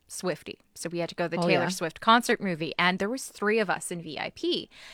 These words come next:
Speaker 1: And <laughs> the people there were like, "No, yeah, you are the only three here.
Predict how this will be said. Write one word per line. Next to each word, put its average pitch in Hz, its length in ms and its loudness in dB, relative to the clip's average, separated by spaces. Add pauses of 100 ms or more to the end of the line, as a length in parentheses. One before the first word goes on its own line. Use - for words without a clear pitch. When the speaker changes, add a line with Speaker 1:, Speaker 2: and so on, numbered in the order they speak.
(260)
Speaker 1:
And 196 560 12
<laughs> 269 380 10
the 285 220 6
people 254 300 4
there 208 180 8
were 185 140 6
like, 175 180 6
"No, 233 220 10
yeah, 220 260 12
you 220 280 8
are 247 140 12
the 220 340 4
only 202 300 4
three 247 300 2
here. 190 380 8